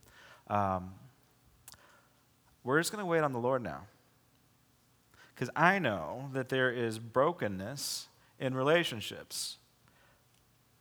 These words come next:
Like, I don't need a special word from the Lord to know this. There is huge amounts of dysfunction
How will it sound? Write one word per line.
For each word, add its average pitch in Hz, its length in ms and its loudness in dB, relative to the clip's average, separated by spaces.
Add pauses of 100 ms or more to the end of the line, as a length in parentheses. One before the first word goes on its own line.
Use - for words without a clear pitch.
(1900)
Like, 117 100 2
I 135 60 10
don't 147 160 8
need 151 100 6
a 147 60 4
special 143 500 2
word 131 260 6
from 139 120 -8
the 127 80 0
Lord 139 260 4
to 127 80 0
know 151 300 6
this. 101 320 -2
There 127 200 2
is 127 400 2
huge 190 560 -4
amounts 123 400 4
of 123 140 -6
dysfunction 123 680 -4